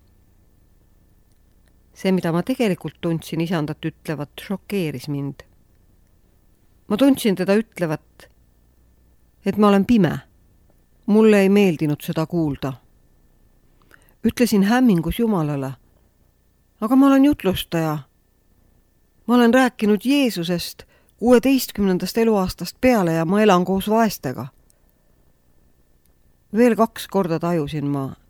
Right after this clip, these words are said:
et isand ütleb mulle, et ma olen pime. Ma kukkusin kokku. Ma panin käed näo ette ja nutsin. Ma anusin, et Jumal avaks mu silmad ja laseks mul näha.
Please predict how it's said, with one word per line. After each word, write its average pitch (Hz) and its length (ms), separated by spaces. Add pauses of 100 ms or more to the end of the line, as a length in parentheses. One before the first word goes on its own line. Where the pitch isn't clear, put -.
(340)
et 185 140
isand 214 300
ütleb 165 280
mulle, 156 260
et - 120
ma 160 80
olen 156 180
pime. 151 340 (1700)
Ma 220 100
kukkusin 208 480
kokku. - 500 (720)
Ma 208 80
panin 233 260
käed 233 260
näo 240 300
ette 180 320
ja 175 100
nutsin. 147 640 (1500)
Ma 240 180
anusin, 185 380
et 175 180
Jumal 214 320
avaks 185 400
mu 160 100
silmad 190 420 (560)
ja 180 100
laseks 185 340
mul 165 120
näha. 151 340